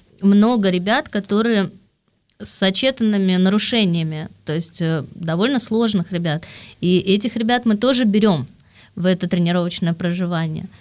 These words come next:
И, соответственно, им нужно будет давать лекарства, там, то есть, ну, следить за приемом лекарств. Э, родители очень переживают. Сейчас, например, у нас уже начали работать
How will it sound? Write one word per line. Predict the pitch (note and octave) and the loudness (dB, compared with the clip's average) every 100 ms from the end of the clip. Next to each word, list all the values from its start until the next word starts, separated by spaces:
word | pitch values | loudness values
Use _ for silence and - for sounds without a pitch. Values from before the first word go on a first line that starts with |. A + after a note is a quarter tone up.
| - - - - | -20 -20 -20 -6
И, | F#3 F#3+ | 0 2
соответственно, | F#3+ F#3+ G3+ G#3 G#3 F#3+ - | 2 0 0 -2 0 0 0
им | G#3 A3+ G#3+ | 2 4 4
нужно | F3+ E3+ E3+ D#3 | 2 -2 -4 -6
будет | - - - | -8 -12 -8
давать | F3 F#3+ F#3+ | -2 -2 -2
лекарства, | E3 E3 E3 F3+ - - | -6 -4 -4 -6 -12 -16
там, | F3 - - | -14 -12 -10
то | - | -10
есть, | F3 - | -12 -6
ну, | F3 F#3+ | 0 0
следить | F#3+ F#3+ G3 E3+ | 0 0 0 -2
за | E3 D#3 | -2 -2
приемом | F3+ F3 F#3 E3+ E3 | -2 0 0 -2 -4
лекарств. | E3 D#3+ F3 - - F#3+ - | -6 -6 -6 -10 -20 -14 -8
Э, | D#3+ D#3 D3+ E3+ _ - | -6 -4 -6 -12 _ -6
родители | F3+ E3+ G3+ A3 G#3+ | -2 -2 -4 -2 -2
очень | G#3 A#3+ | 0 -2
переживают. | A3+ A3 G#3+ F#3 D3+ - | 0 0 0 0 0 -2
Сейчас, | E3+ - G3 G3+ | -4 -2 0 0
например, | F#3 F#3+ F#3 F3+ | 0 2 2 2
у | |
нас | F3 F3 - | 0 -2 -4
уже | E3+ E3 | -4 -2
начали | E3+ E3+ - D#3 | -2 -2 -6 -4
работать | E3+ F3 F3 E3+ D3 | -2 -2 -2 -4 -10